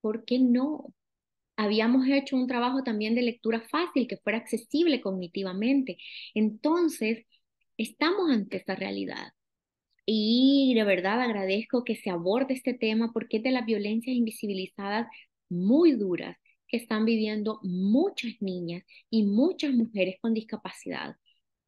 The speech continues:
en El Salvador, donde hay una vulneración, eh, de sus derechos en relación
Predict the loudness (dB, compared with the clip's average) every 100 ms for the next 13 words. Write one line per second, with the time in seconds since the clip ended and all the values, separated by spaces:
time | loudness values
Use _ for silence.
0 | _ -8 -4 -2 -2 -2 -6 -6 -6 -10
1 | -14 -18 _ _ -6 -2 0 0 0 0
2 | 0 0 -4 -6 -4 -2 0 0 -2 -8
3 | _ _ _ -2 0 0 -2 -4 -4 -2
4 | -2 -2 -6 -10 -18 -20 _ _ _ -10
5 | -4 0 0 0 -2 -4 -4 -4